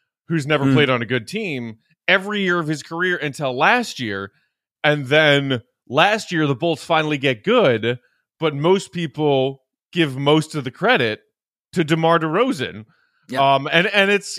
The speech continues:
Speaker 1: you know, and it's silly and frustrating because a lot of the people who had been slandering Zach LaVine and saying he might be athletic and he might be,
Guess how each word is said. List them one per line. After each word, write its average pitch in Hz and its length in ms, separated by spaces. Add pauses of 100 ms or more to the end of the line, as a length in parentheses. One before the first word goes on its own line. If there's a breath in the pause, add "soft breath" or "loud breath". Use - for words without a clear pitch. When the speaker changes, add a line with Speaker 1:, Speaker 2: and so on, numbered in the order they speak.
Speaker 1:
you 196 140
know, 165 160
and 165 220
it's 160 200
silly 185 480
and 135 140
frustrating 180 480
because 143 240
a 143 60
lot 185 240
of 180 40
the 165 80
people 170 520 (400)
who 196 100
had 165 160
been 135 240 (160)
slandering 175 800
Zach 131 320
LaVine 117 340
and 120 120
saying 135 300
he 165 180
might 165 320
be 151 260
athletic 143 540
and 131 100
he 131 60
might 143 440
be, 139 340